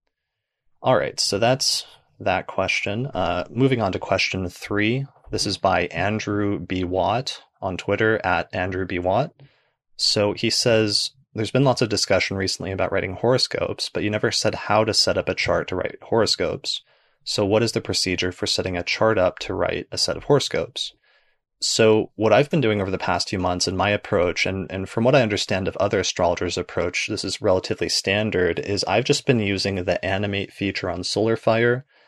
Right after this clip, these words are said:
I turn the chart so that whatever the sun sign or the rising sign is that I'm talking about, I put that on the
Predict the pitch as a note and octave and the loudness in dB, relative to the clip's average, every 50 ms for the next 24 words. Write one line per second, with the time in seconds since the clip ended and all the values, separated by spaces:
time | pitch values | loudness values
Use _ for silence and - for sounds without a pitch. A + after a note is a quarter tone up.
0 | _ _ _ _ _ - G2 G#2 - - - B2+ B2 B2+ C3+ C#3 A#2 - - - | _ _ _ _ _ -6 -6 -4 -4 -2 0 2 4 6 6 4 4 2 0 0
1 | - F#2 F#2 F2 F2+ G2 - - - - - F#2+ F#2+ F#2 F2 E2+ E2 - _ _ | 2 4 4 4 2 0 -2 -2 -2 0 0 2 2 4 2 2 0 -2 _ _
2 | _ _ _ _ _ _ _ _ _ _ _ _ _ _ - - G2+ G2+ G2 G#2 | _ _ _ _ _ _ _ _ _ _ _ _ _ _ -12 -4 -2 2 4 4
3 | G2+ - A2 G#2+ G2 - G2 F#2 F2 E2+ D#2 - _ _ - - - - G#2+ G#2+ | 4 6 4 2 2 0 -2 -2 0 -2 -4 -6 _ _ -8 -4 0 0 0 0
4 | G#2+ G2+ - - A#2 A2 G#2+ A2 G#2+ F#2 - F2 F2 F#2 E2+ F#2 F#2 F#2 G2 F#2 | 0 -2 0 0 0 0 0 0 -2 0 0 0 0 0 0 0 0 0 -2 -4
5 | F#2 F#2 - - G2 F#2 F2+ F2 F#2 F2+ F2 F2 F2+ - - - F2 F2 F2 - | -4 -4 -2 -2 -2 -2 -2 -4 -4 -4 -4 -4 -4 -6 -6 -4 -4 -4 -4 -6
6 | - - G#2+ A2+ - - B2+ G#2+ F#2 F2 E2+ E2+ F2 F2+ F2 F2+ - _ _ _ | 0 2 4 4 4 0 -4 -4 -2 0 0 2 2 2 0 -2 -4 _ _ _
7 | _ _ _ _ - - G2+ G2+ - - C#3+ C3+ - - G#2+ G2 G2 - - G2+ | _ _ _ _ -6 -4 -4 -2 0 2 2 2 2 2 2 2 2 0 -2 -4
8 | G2 F#2 F#2+ F#2+ F2 - G2 F#2+ F#2 F2+ F2+ G2 | -4 -2 -2 -4 -4 -2 -2 -2 0 -2 -4 -6